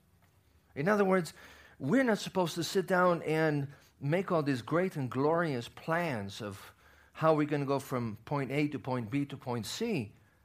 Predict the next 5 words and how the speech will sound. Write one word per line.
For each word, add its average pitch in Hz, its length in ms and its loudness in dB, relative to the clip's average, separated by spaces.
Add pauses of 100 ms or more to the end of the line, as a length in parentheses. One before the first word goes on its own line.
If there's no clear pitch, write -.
(300)
That 180 440 2
has 185 240 0
already 175 280 0
been 180 200 -4
determined. 196 680 -2